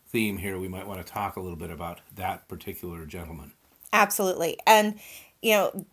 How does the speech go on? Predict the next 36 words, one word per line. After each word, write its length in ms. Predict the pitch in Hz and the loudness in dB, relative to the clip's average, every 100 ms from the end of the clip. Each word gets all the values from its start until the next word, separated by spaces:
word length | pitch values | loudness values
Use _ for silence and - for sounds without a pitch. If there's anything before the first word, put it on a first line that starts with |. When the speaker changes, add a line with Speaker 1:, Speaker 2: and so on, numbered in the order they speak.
| - | -10
Speaker 2:
he's 300 | 202 311 330 | 2 6 8
always 320 | 202 254 220 | 8 6 6
been 160 | 180 160 | 2 2
my 100 | 165 | 2
favorite 340 | - 165 143 | 2 0 0
quarterback. 800 | - 180 147 123 104 - - - | 2 4 4 4 2 2 -4 -2
And 400 | 165 160 160 160 | 2 4 4 2
even 280 | - 170 165 | 2 2 4
though 420 | 160 156 156 156 - | 6 8 8 6 6
I 760 | 156 156 160 170 165 151 135 - 180 | 6 8 6 2 0 -2 -6 -8 -2
grew 240 | 175 170 | 2 6
up 320 | 160 160 - - | 6 4 0 -4
with, 480 | 160 165 156 - - | 2 2 2 -2 -2
um, 440 | 165 151 175 190 - | 0 0 -2 -6 0
<laughs> 60 | - - 214 - 294 415 339 - 220 - - | 2 4 4 2 -4 -2 -2 -2 -4 -4 -2
in 120 | 190 170 | 0 0
the 60 | |
South, 380 | - 170 180 - | 2 6 6 4
in 160 | - 165 | -2 0
Texas, 460 | 170 170 302 359 | 2 2 4 6
so 260 | - 170 165 | 6 6 4
all 180 | - 147 | 2 2
you 300 | 147 151 156 | 2 0 0
Cowboys 480 | - 156 165 185 | 4 4 4 4
fans, 460 | - 233 294 415 - - - - - | 8 8 10 6 2 -4 -10 -10 2
and 540 | 180 175 175 175 175 170 | 8 10 12 10 6 4
my 160 | 170 | 2
first 300 | 160 180 175 | 4 4 4
husband 500 | 196 185 202 214 202 | 4 4 4 4 2
was 320 | - 175 175 - | 4 6 6 4
a 140 | 175 | 2
Philadelphia 680 | 160 170 170 170 - 185 165 170 | 2 2 6 6 6 4 2 4
Eagles 460 | 170 190 190 196 | 2 6 6 6
fan 300 | - 208 247 | 6 8 8
and 160 | 269 208 | 6 4
still 340 | - 190 165 | 4 6 4